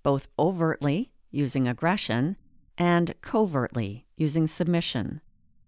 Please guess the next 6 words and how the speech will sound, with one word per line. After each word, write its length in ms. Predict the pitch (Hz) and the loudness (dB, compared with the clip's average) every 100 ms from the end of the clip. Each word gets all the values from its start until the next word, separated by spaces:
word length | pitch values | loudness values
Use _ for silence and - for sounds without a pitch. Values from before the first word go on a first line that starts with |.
| _ - _ | _ -20 _
But 240 | 147 143 | 0 0
love 460 | 151 156 185 226 - | 0 0 2 0 -4
can't 340 | - 202 196 | -2 0 -2
come 300 | - 180 180 | -4 0 2
this 260 | 160 139 - | 2 0 -4
way, 420 | 139 120 107 143 | -2 -2 -4 -10